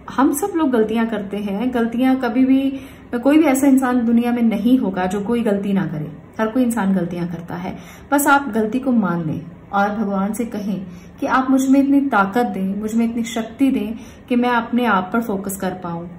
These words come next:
अपनी healing कर पाऊँ, अपनी happiness की तरफ ध्यान दे पाऊँ, अंदर से मैं strong हो जाऊँ। आप जब ऐसी प्रार्थना करेंगे तो भगवान आपको heal जरूर करेंगे। यहाँ पर भी है द फूल की एनर्जी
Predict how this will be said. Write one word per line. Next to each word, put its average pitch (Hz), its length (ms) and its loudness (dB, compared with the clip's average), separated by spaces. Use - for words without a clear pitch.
अपनी 233 240 0
healing 233 400 2
कर 175 160 -4
पाऊँ, 170 360 -6
अपनी 254 200 2
happiness 254 460 2
की 277 80 -2
तरफ 240 200 0
ध्यान 202 360 2
दे 175 120 -2
पाऊँ, 165 340 -8
अंदर 311 280 6
से - 120 0
मैं 226 120 2
strong 170 300 -2
हो 165 100 -4
जाऊँ। 156 320 -4
आप 233 220 4
जब 277 180 2
ऐसी 247 240 0
प्रार्थना 220 400 0
करेंगे 208 440 -4
तो 277 120 -6
भगवान 208 480 0
आपको 226 260 -2
heal 277 280 4
जरूर 175 280 -2
करेंगे। 160 480 -8
यहाँ 285 320 2
पर 269 100 0
भी 254 120 -2
है 196 280 -4
द 196 40 -4
फूल 233 300 -2
की 262 140 0
एनर्जी 262 500 0